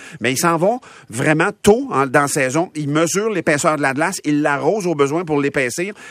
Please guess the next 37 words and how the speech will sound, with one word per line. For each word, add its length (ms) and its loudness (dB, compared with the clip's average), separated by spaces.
C'est 220 -2
sécurisé. 680 -2
Puis 100 -12
quand 220 0
ils 40 0
mettent 140 -2
un 140 2
cordon 420 2
pour 160 0
ne 80 2
pas 180 4
passer, 460 0
je 180 -6
vire 280 0
de 100 8
bord. 400 2
Je 80 -8
tente 240 4
pas 120 2
ma 140 0
chance, 320 -4
même 160 0
si 180 -4
la 140 4
veille, 340 2
je 120 -4
suis 200 -4
passé 440 0
là, 180 0
puis 100 -10
qu'il 100 4
y 20 4
avait 120 2
pas 140 4
de 40 0
problème. 480 -2
Ils, 120 -8